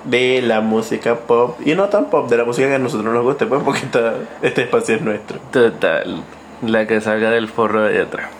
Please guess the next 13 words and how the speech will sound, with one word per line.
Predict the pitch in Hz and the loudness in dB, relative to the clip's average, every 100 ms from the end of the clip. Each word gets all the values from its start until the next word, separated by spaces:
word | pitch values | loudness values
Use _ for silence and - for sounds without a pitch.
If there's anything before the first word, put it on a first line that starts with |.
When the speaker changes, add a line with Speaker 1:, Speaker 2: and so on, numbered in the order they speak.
| - | -6
Speaker 1:
Ajá. | 139 131 - - - - - - - | -4 -4 -4 -6 -8 -12 -18 -18 -4
Bueno, | 117 107 107 113 107 | 0 2 0 -4 -2
yo | 104 117 113 | 0 0 -2
quiero | - 107 104 110 117 | -2 0 2 4 4
empezar | 120 113 110 - 107 107 | 4 0 -6 -2 -2 -2
diciendo | 110 113 110 | -4 -4 -2
que | 113 | -4
este | 117 120 | -4 -2
mes | 113 113 - | -2 -4 -6
sí | - 120 | -2 0
escuché | 117 104 98 117 | 2 0 0 0
mucha | 120 127 131 131 139 | 0 2 2 2 2
música | 139 131 127 131 139 | 2 0 0 -2 -2